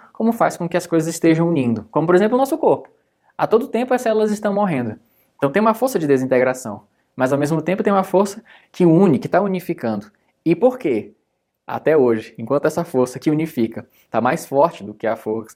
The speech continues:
do que a força que degrada, a gente aqui se mantém. Assim é a natureza, nesse, nesse conjunto de forças que de certo modo tão se complementando. Então, quando a gente fere, digamos assim, uma harmonia da natureza, a natureza devolve esse impacto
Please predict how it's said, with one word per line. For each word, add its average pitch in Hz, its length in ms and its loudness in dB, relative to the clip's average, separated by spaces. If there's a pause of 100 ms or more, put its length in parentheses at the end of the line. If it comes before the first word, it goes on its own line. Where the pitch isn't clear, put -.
(120)
do 120 120 -4
que 123 100 -6
a 117 80 -2
força 110 280 -8
que 127 120 -8
degrada, 170 500 0 (200)
a 175 80 2
gente 165 240 -4
aqui 160 180 -8
se 156 140 -10
mantém. 131 460 -8 (380)
Assim 214 260 2
é 208 40 2
a 196 40 2
natureza, 190 540 0 (440)
nesse, 117 340 -4
nesse - 280 -6
conjunto 160 380 0
de 170 100 -2
forças 170 420 -2
que 170 60 0
de 165 60 0
certo 165 280 -2
modo 135 240 2
tão 160 120 -8
se 151 140 -8
complementando. 131 800 -10 (600)
Então, 190 500 0 (220)
quando 139 140 2
a 139 40 6
gente 170 400 -2
fere, 160 560 0 (340)
digamos 120 300 -6
assim, 120 180 -4
uma 123 120 -4
harmonia 131 420 -2
da 156 60 0
natureza, 139 640 0 (180)
a 143 60 -4
natureza 185 360 4
devolve 185 640 2 (380)
esse 139 240 -2
impacto 175 540 -2